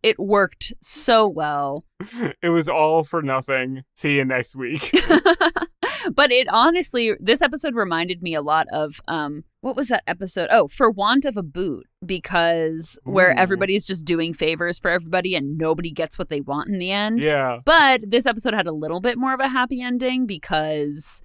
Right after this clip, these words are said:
Speaker 1: Klinger got his two-day pass, and apparently he had a really great time with General Barker. <laughs>
Speaker 2: Love this joke <laughs> because, uh, General Barker, of course, is expecting Margaret, but apparently when Klinger shows up, it's a,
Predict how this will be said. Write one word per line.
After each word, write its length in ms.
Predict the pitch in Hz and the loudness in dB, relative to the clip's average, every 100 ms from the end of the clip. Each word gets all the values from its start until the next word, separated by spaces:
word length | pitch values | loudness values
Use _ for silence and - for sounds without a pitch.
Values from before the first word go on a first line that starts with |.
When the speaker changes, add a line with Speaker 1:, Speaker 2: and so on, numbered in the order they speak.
| _ - | _ -4
Speaker 1:
Klinger 400 | 196 185 214 240 | -2 2 2 2
got 260 | - 156 | 2 2
his 220 | 190 165 | 0 -4
two-day 280 | - 180 170 | -4 -2 0
pass, 440 | - 143 165 262 208 | -2 0 2 0 0
and 100 | 165 | -4
apparently 480 | - 254 320 165 | -2 -2 -2 -4
he 140 | 180 196 | -4 -2
had 140 | 220 | -2
a 60 | 214 | 0
really 200 | 233 240 | 0 0
great 220 | 240 220 | -2 -4
time 300 | 220 285 160 | -4 -4 -4
with 120 | 160 | -6
General 300 | 190 190 196 | -4 -2 -2
Barker. 480 | 185 214 - - 294 - - | 0 0 -2 0 0 0 -4
<laughs> 160 | _ | _
Speaker 2:
Love 500 | 135 139 147 139 127 | -4 6 6 6 2
this 240 | 123 127 - | -4 -4 -4
joke 480 | - 135 127 120 - - 262 | -2 2 2 0 -8 -12 -12
<laughs> 180 | 185 | -10
because, 520 | 175 165 175 147 139 151 - | -6 2 4 6 2 -6 0
uh, 260 | 151 147 139 | 4 4 4
General 300 | 170 180 165 | 2 2 4
Barker, 480 | 151 151 - 143 131 | 4 2 0 -2 -2
of 120 | 123 | -2
course, 360 | 147 135 131 | 0 0 -2
is 200 | - 135 | -6 -6
expecting 800 | 127 - - - 143 - 147 135 127 | -6 -8 -8 0 0 0 -4 -2 -2
Margaret, 580 | 127 127 120 127 120 117 _ _ | 0 -2 -2 -4 -4 -4 _ _
but 100 | - | 0
apparently 540 | 170 170 175 185 180 165 | 0 2 0 2 2 0
when 160 | 156 | 0
Klinger 320 | 139 156 143 143 | -2 -2 -2 -2
shows 320 | - 139 131 | 0 0 2
up, 240 | 131 123 _ _ _ - | 0 0 _ _ _ -6
it's 200 | - 180 | -2 4
a, 120 | 170 | 4